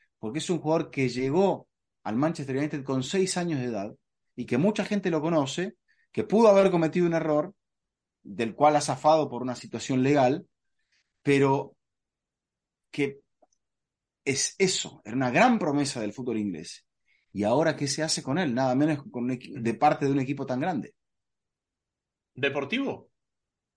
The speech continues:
Speaker 2: el chico esta temporada no va a jugar. Se ha estado un, un año fuera de, de, es más, me parece que estuvo detenido el año.
Speaker 1: Arresto domiciliario.
Speaker 2: Arresto domiciliario. Entonces,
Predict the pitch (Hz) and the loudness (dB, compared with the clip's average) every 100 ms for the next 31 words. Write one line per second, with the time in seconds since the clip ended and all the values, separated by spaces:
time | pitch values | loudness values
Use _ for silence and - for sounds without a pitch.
0 | _ - 117 196 - - 123 170 127 107 | _ -18 -12 -10 -10 -10 -10 -6 -6 -8
1 | - - - _ _ _ _ _ _ _ | -14 -20 -20 _ _ _ _ _ _ _
2 | _ _ _ _ _ _ _ _ _ _ | _ _ _ _ _ _ _ _ _ _
3 | _ _ 120 139 147 143 135 135 135 156 | _ _ -10 -4 -4 -4 -8 -8 -4 -4
4 | 151 131 123 _ _ _ _ _ _ _ | -4 -6 -8 _ _ _ _ _ _ _
5 | _ - 151 151 127 120 110 - 117 110 | _ -4 0 0 0 -2 -4 -10 -12 -10
6 | 107 107 107 - - _ _ _ _ _ | -10 -12 -14 -20 -20 _ _ _ _ _
7 | _ _ _ _ - - 123 170 131 127 | _ _ _ _ -20 -14 -4 -2 -2 -4
8 | 127 139 120 123 208 202 104 101 101 _ | -4 0 0 0 0 -2 -2 -8 -14 _
9 | _ _ _ _ _ _ _ _ _ _ | _ _ _ _ _ _ _ _ _ _
10 | _ _ _ _ - 107 143 147 139 120 | _ _ _ _ -8 -2 -2 -2 -2 -2
11 | 107 92 80 - - 120 135 131 110 - | -4 -6 -10 -12 -8 -6 -4 -4 -6 -8
12 | 82 - - 113 101 - | -14 -16 -8 -8 -8 -14